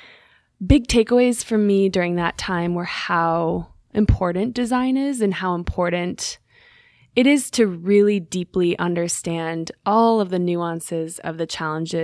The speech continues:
that you're trying to tackle. Um, and not just design for, but design with the stakeholders that that impacts. And th-, that is the best avenue to build trust. It's the best avenue to build something that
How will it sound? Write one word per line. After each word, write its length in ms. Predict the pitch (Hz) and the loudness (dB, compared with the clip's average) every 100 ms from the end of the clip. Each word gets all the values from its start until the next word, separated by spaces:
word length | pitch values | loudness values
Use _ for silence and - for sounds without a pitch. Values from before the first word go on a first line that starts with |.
| 160 - | -4 -8
that 240 | 185 175 160 | -4 -4 -2
you're 100 | 180 | -4
trying 280 | 180 160 | -6 -8
to 60 | 160 | -8
tackle. 600 | - 165 - 233 262 254 - - - _ _ 202 | -6 -8 -4 -2 -2 -4 -16 -20 -20 _ _ 0
Um, 460 | 190 180 170 202 - _ | 2 2 0 -6 -14 _
and 160 | 233 233 | 4 6
not 220 | 220 240 | 6 2
just 220 | 294 - | -2 -2
design 340 | 247 208 185 170 | -2 0 0 -2
for, 420 | - 180 175 170 | -4 0 0 0
but 160 | 170 | -4
design 580 | - - 175 170 170 160 | -6 -6 -6 -4 -4 0
with 560 | 180 180 - - - - _ | 2 2 0 -12 -16 -18 _
the 120 | 190 | -2
stakeholders 840 | 196 - 175 - 180 170 160 160 - | -2 -2 -6 -4 -6 -4 -4 -4 -4
that 260 | 160 156 - | -6 -6 -6
that 200 | 170 - 175 | -8 -6 -8
impacts. 720 | 170 - - 214 - - - _ - - - _ _ | -10 -10 -10 -10 -8 -10 -10 _ -20 -20 -20 _ _
And 440 | 190 180 175 175 185 - 190 | -2 0 0 -2 -4 -12 -16
th-, 140 | 185 - | -16 -2
that 200 | 185 185 | 0 2
is 160 | 180 180 | 0 -2
the 80 | |
best 240 | 180 165 - | -4 -4 -4
avenue 400 | 170 165 160 170 | -4 -2 -4 -6
to 160 | - | -8
build 240 | 175 160 - | -6 -6 -2
trust. 320 | 240 233 - | -2 0 -2
It's 120 | 175 | -4
the 100 | 175 | -4
best 280 | 160 160 - | -2 -4 -6
avenue 440 | 160 165 156 151 | -8 -4 -4 -4
to 180 | 151 180 | -4 -6
build 320 | 165 156 151 | -4 -4 -6
something 400 | - 160 156 160 | -6 -8 -6 -6
that 300 | 156 156 - | -4 -6 -8